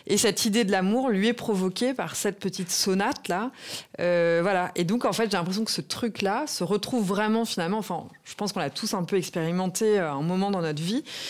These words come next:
euh, sur, euh, d'être obsédé, que ça soit par, euh, trois notes ou par un morceau en entier,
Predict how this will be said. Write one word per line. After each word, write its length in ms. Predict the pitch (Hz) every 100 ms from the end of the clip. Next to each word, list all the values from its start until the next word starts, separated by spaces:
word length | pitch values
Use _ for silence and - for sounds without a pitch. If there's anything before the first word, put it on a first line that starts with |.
| - - -
euh, 300 | 165 165 165
sur, 440 | 160 - 247 262 226
euh, 220 | 170 165
d'être 260 | 175 175 -
obsédé, 640 | 262 - - 240 190 262 - - -
que 100 | -
ça 160 | 180 180
soit 200 | 170 240
par, 240 | 202 175 175
euh, 540 | 165 165 165 165 143 - - - - -
trois 300 | - - 202
notes 400 | 190 233 285 - -
ou 100 | 226
par 240 | 220 185
un 80 | 185
morceau 360 | 185 175 - 202
en 120 | 175
entier, 420 | 165 - 254 311